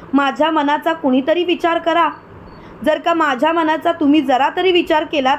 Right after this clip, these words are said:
तरीसुद्धा मला खरंच खूप बरं वाटेल."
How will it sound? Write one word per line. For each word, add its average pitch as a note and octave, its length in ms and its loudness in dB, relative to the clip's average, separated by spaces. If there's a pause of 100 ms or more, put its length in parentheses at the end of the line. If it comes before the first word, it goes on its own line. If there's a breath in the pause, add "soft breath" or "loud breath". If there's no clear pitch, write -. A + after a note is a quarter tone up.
तरीसुद्धा D4 560 0 (880)
मला C#4 260 2 (120)
खरंच C#4+ 340 0
खूप E4 160 2
बरं C#4 280 2
वाटेल." C4+ 360 0